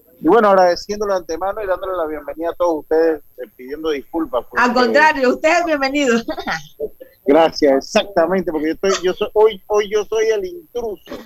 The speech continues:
Speaker 1: hoy yo soy el intruso. Pero bueno, eh, situaciones de negocio, pues, cambio de última hora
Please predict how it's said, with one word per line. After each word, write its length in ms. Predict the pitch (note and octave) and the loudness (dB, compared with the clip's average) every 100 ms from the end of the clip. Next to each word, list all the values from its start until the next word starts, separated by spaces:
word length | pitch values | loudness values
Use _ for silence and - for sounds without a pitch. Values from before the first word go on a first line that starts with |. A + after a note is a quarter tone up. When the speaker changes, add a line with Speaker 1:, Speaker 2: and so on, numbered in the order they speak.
| _ | _
Speaker 1:
hoy 200 | - F#3 G3+ | -8 -6 -6
yo 80 | |
soy 140 | G#3 G#3+ | -6 -2
el 520 | G#3+ A3+ C4+ C4+ C4 C4+ | -2 -2 0 0 -2 -10
intruso. 560 | B3 - A3+ G#3+ D#3 _ _ _ _ - G4+ - _ _ - D4+ | -20 -14 -10 -10 -14 _ _ _ _ -20 -20 -20 _ _ -16 -6
Pero 220 | G3 A3 A#3 | 0 2 2
bueno, 440 | C4+ B3+ F#3+ E3+ F#3+ | 0 -2 -8 -14 -14
eh, 440 | F3+ E3+ D#3+ D3+ | -12 -12 -12 -16
situaciones 560 | - E3+ E3 D#3 G3 G3+ | -14 -12 -10 -4 0 0
de 80 | G3 | 0
negocio, 1000 | D#3+ F3+ F#3+ F#3+ F3+ D3+ C#3 B2+ A#2+ A#2 _ _ - | -2 -4 -6 -4 0 0 0 -2 -6 -12 _ _ -16
pues, 240 | C3 B2+ - | -14 -12 -2
cambio 280 | D#3+ E3+ D#3+ | -2 0 -4
de 60 | |
última 380 | D#3 E3 D3+ C#3+ | -4 -4 2 4
hora 200 | D#3+ G3+ | 4 0